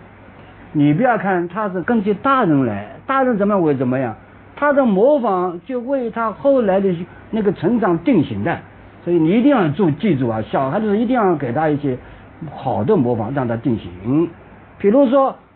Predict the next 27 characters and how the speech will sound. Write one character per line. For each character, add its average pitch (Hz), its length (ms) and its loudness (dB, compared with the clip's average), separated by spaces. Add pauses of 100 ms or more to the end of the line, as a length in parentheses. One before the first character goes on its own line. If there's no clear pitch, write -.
我 156 60 -10
们 202 140 -8
讲 170 220 -4
司 269 160 -8
马 190 180 0
光 240 340 0
啊， 123 340 -8
司 262 60 -8
马 269 140 0
光 269 160 0
后 277 160 2
来 262 80 2
为 277 200 2
什 240 100 0
么 247 80 2
学 202 220 2
《资 233 100 -4
治 233 100 0
通 240 200 0
鉴》 277 200 2
呢？ 175 240 0 (720)
他 285 160 0
七 311 280 2
岁 302 180 2
的 202 120 2
时 151 140 -2
候 143 300 0